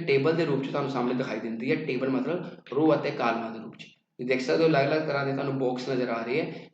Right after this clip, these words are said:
ਜਿਹਨਾਂ ਨੂੰ ਸੈੱਲ ਕਿਹਾ ਜਾਂਦਾ ਹੈ। ਤੇ ਇਹਦੇ ਵਿੱਚ ਆਪਾਂ ਕੋਈ ਵੀ ਰਿਜ਼ਲਟ ਤਿਆਰ ਕਰ ਸਕਦੇ ਹਾਂ, ਬਿੱਲ ਤਿਆਰ ਕਰ ਸਕਦੇ ਹਾਂ,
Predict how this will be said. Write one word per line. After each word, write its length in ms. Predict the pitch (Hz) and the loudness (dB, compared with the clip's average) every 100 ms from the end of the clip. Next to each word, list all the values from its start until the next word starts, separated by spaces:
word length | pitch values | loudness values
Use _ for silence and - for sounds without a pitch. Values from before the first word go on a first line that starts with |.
| _ | _
ਜਿਹਨਾਂ 220 | 131 135 | 0 0
ਨੂੰ 140 | 156 | 0
ਸੈੱਲ 260 | - 120 127 | -2 -2 -2
ਕਿਹਾ 200 | 147 135 | -2 0
ਜਾਂਦਾ 280 | 143 139 - | 0 -2 -4
ਹੈ। 260 | 92 - - _ | -4 -10 -18 _
ਤੇ 120 | - - | -10 -4
ਇਹਦੇ 140 | 139 | 0
ਵਿੱਚ 160 | 170 165 | 0 0
ਆਪਾਂ 220 | - 156 | 0 -2
ਕੋਈ 220 | 151 139 135 | 0 0 0
ਵੀ 120 | 135 | 0
ਰਿਜ਼ਲਟ 300 | 131 120 120 | 0 0 -2
ਤਿਆਰ 260 | 143 139 | 0 0
ਕਰ 160 | 135 135 | 0 -2
ਸਕਦੇ 400 | 135 135 135 131 | -2 -4 -2 -2
ਹਾਂ, 80 | 135 | -2
ਬਿੱਲ 240 | 131 120 | -2 -4
ਤਿਆਰ 300 | 127 135 131 | -2 -2 0
ਕਰ 120 | 135 | -2
ਸਕਦੇ 380 | 131 135 127 131 | -6 -6 -4 -2
ਹਾਂ, 200 | 131 135 | -2 -4